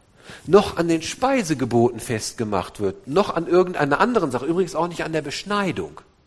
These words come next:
Das wäre noch die dritte Säule gewesen, sondern ausschließlich in Christus. Und das ist der Grund dafür, warum in der neutestamentlichen Gemeinde die Speisegebote als solche keine Bedeutung mehr haben.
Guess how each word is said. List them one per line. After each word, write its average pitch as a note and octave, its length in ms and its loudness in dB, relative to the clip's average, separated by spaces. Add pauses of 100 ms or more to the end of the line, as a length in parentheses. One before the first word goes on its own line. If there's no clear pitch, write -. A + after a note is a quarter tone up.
(360)
Das A2+ 200 -8
wäre C3+ 100 2
noch B2 140 -2
die B2 120 -8
dritte B2+ 320 -4
Säule F2+ 340 -6
gewesen, A2 560 -6 (640)
sondern E3+ 460 2 (180)
ausschließlich A3 1040 -2
in F#3 160 -4
Christus. - 840 -6 (720)
Und D#3 140 0
das A#3 140 6
ist A#3+ 160 -8
der G#3 80 6
Grund C4+ 400 2
dafür, B2+ 460 4 (300)
warum F#3+ 240 4
in F3+ 100 6
der D#3+ 140 4
neutestamentlichen G#3+ 1080 0
Gemeinde F#3 640 2 (380)
die B2+ 60 -6
Speisegebote F#3+ 1000 2
als D3 160 0
solche F#3 280 0
keine E3 280 -2
Bedeutung E3 580 -2
mehr G#2 200 0
haben. - 260 -2